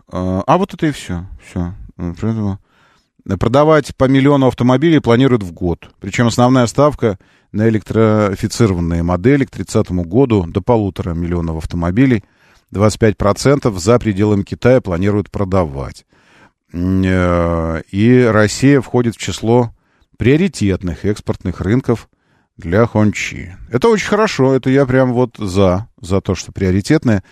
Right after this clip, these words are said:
Но надо выстраивать здесь работу по тому, как привыкли мы.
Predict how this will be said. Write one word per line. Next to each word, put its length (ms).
Но 100
надо 200
выстраивать 520
здесь 320
работу 560
по 80
тому, 300
как 220
привыкли 400
мы. 280